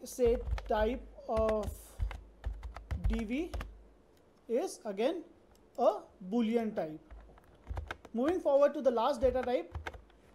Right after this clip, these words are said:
So the last data type is string. Now string is a sequence of a character data. A string type in Python is called S T R.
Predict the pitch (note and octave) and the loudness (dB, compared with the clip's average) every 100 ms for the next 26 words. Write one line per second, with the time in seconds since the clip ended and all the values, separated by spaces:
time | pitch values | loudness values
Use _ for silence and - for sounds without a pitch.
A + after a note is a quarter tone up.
0 | - - - C4 C4+ C#4+ A#3 A3+ B3 D#4+ | -20 -20 -4 4 6 6 2 4 4 4
1 | E4 D#4+ D#4 D4+ D4 E4 G4 - - - | 2 0 4 4 4 0 0 -6 -18 -20
2 | - - - A#3+ A#3 D#4+ - - _ - | -20 -20 -6 0 2 0 -10 -20 _ -20
3 | - - C4 D4+ D#4+ F4+ F4+ F#4 D4+ C4 | -20 -4 -4 -2 0 0 0 -2 -4 -2
4 | D#4+ D#4+ E4 E4+ - F3+ - G#3+ B3 C4 | 0 4 4 4 -4 -4 0 0 0 0
5 | G3+ G3 A#3 F4 - _ - - - - | 0 0 -2 -2 -10 _ -20 -20 -20 -20
6 | - C4 C4 - E4+ F#4+ C4 C#4+ - - | 0 0 2 -2 -2 0 4 4 2 -6
7 | D4 B3 A#3 A3+ C4 D#4 C#4+ A#3 - B3 | -6 0 0 2 2 2 0 -6 0 2
8 | C4 A#3 G3+ B3+ A3+ G#3 | 2 0 -4 -2 2 2